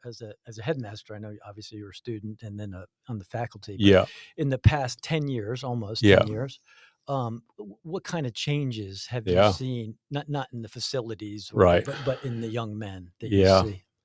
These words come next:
Speaker 2: That's a, a, a great question. Um, I, first of all, I, I see much more that's continuous and, you know, consistent than I do a whole lot of changes. But there definitely are some things that I would, I would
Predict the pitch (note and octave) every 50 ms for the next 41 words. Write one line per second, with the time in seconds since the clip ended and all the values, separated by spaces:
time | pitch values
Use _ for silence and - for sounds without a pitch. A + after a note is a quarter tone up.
0 | _ _ _ _ _ _ _ _ - C3+ A#2+ - A#2 A#2 - A#2+ A#2+ - - B2+
1 | B2 B2+ - - C3+ A2 G2 - A#2+ A#2 A#2+ A2+ - - B2 A2+ A2 G#2 - -
2 | A#2 G#2+ G2 F#2+ F#2+ G2+ - - B2 A2+ A2 G#2+ G#2+ G#2+ G#2+ G#2+ G2+ G2+ G2+ G2
3 | F#2+ F2+ - _ _ _ _ _ _ _ _ _ _ _ _ _ _ _ _ _
4 | _ _ - A2 G#2 - - - - D3+ B2+ - - C3 A#2+ A2+ A2+ B2+ B2+ -
5 | A#2+ A2+ - - - C3+ B2 A#2 A2+ A2+ - D3 B2+ A2 A2+ A#2+ B2+ - - C3
6 | B2 A#2+ A#2+ A#2 A2 G2+ G2 F#2+ G2+ - - - - - _ _ _ _ _ _
7 | _ _ _ _ _ _ - - A2+ G#2 - - B2 A#2+ A2+ G#2 G2 F2+ E2+ F2
8 | - - - - - - _ _ - A2 G2 F#2 F2+ F2 F2+ F2+ F2 - _ _
9 | _ _ _ _ C#3+ G#2 F2+ E2+ E2 - - _ _ _ _ _ _ _ - -
10 | G#2+ F#2+ - - B2+ A#2 - - - F2+ F2+ - - - A#2 F#2+ F#2 F#2 F#2 E2+
11 | F2 G2+ F#2+ F#2 F2+ F2 F2 F2 - _ _ _ _ _ _ _ _ - - -
12 | A#2+ A2 G#2 G2 G2 F#2+ F2 E2+ - - - G2 F2 E2+ E2+ F#2 G2 F#2+ - -
13 | A2+ - - D3 C3 A2+ G2+ C#3 C#3 C#3+ - - C#3+ A#2+ A2+ A2 A2 G#2+ G#2+ G#2
14 | G#2 G2+ - - G2+ - - A2+ G#2 G2 F#2 G2+ G#2 G2 F#2+ G2 F#2+ F#2+ F2 F2
15 | - G#2 G#2 G2+ G2+ F#2 F2+